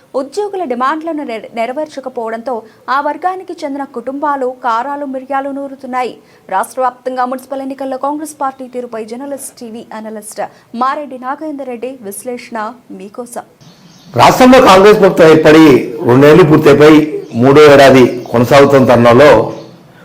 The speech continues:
Speaker 2: మున్సిపాలిటీ ఎన్నికల్లో తమదైన మార్కు చూపించాలని చెప్పి కాంగ్రెస్ ప్రభుత్వం లేదా కాంగ్రెస్ ప్రభుత్వ పెద్దల్లో యోచిస్తున్నా కూడా, దానికి అనుగుణంగా క్షేత్రస్థాయిలలో పరిస్థితులు అంత అనుకూలంగా లేవనే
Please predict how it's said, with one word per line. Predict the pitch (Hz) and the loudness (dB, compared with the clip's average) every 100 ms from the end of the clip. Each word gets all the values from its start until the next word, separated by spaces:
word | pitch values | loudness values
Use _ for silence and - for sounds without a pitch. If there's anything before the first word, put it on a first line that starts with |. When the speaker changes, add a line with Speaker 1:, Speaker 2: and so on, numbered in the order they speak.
| _ 117 | _ -2
Speaker 2:
మున్సిపాలిటీ | 143 147 175 160 151 131 | 0 2 4 4 6 6
ఎన్నికల్లో | 123 - 123 139 - - - - - _ - _ - _ _ _ - | 4 4 4 6 4 2 -8 -20 -20 _ -20 _ -20 _ _ _ 0
తమదైన | 120 127 131 143 135 - - - - - | 2 4 6 6 4 0 -8 -20 -16 -2
మార్కు | 110 127 135 | 2 2 0
చూపించాలని | 127 113 107 123 117 | 0 -2 0 2 4
చెప్పి | 113 143 143 98 - - - - _ _ - | 2 4 4 2 -4 -18 -20 -20 _ _ -2
కాంగ్రెస్ | 117 135 139 143 | 2 4 4 4
ప్రభుత్వం | 120 120 127 147 - - - - - | 2 2 2 2 0 -10 -20 -14 0
లేదా | 127 131 | 2 4
కాంగ్రెస్ | 127 127 131 | 4 4 4
ప్రభుత్వ | 131 110 117 | 2 2 2
పెద్దల్లో | 117 107 120 123 104 - - - - - _ _ - | 2 4 6 6 4 0 -10 -20 -20 -20 _ _ 0
యోచిస్తున్నా | 123 120 135 143 123 113 | 2 2 0 2 4 4
కూడా, | 113 143 - - - 107 | 4 4 2 -2 -4 2
దానికి | 123 127 117 | 4 4 2
అనుగుణంగా | 131 147 139 131 143 104 - - - _ _ _ _ - - - | 4 6 4 4 4 4 0 -12 -20 _ _ _ _ -20 -20 0
క్షేత్రస్థాయిలలో | 147 - 185 - 151 139 127 160 135 113 - | 2 4 4 4 6 6 6 6 4 4 2
పరిస్థితులు | 123 - 156 156 131 | 0 2 2 4 4
అంత | 120 110 | 4 2
అనుకూలంగా | 123 113 151 147 139 | 2 4 6 6 6
లేవనే | 127 117 120 | 6 4 4